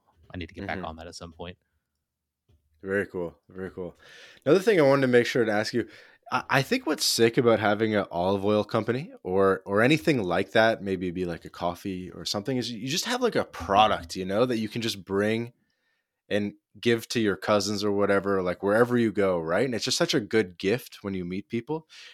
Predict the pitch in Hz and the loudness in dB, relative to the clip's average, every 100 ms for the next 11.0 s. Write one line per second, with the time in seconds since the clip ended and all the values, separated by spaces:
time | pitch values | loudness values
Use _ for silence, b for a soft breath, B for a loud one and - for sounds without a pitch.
0 | B 92 90 - 127 113 101 98 92 - | B -8 -6 0 -2 -2 -6 -6 -8 0
1 | 113 110 101 - - 107 104 87 - 135 | 0 0 -2 -4 -2 0 0 -2 -4 -4
2 | 104 107 113 110 110 107 98 87 - b | -4 -2 0 2 4 4 2 -2 -8 b
3 | b b - 117 113 104 98 - 110 110 | b b -4 -2 0 -2 -4 -4 0 2
4 | 101 92 87 101 113 110 104 90 - - | 0 -2 -4 -2 2 2 2 0 -6 -10
5 | 104 101 104 107 98 101 87 85 98 95 | -4 0 0 -2 -4 -8 -10 -12 -12 -8
6 | - 107 95 87 - 120 98 85 80 _ | -6 -4 -4 -4 -2 -2 0 -2 -4 _
7 | _ _ _ _ - 110 98 - 101 - | _ _ _ _ -10 -6 -4 -2 -4 -2
8 | 98 95 80 _ _ _ _ _ _ _ | -2 -2 -2 _ _ _ _ _ _ _
9 | _ b b b b b 147 170 147 131 | _ b b b b b 6 8 8 8
10 | 139 156 - 139 135 - 127 123 123 | 8 6 2 6 6 6 8 8 8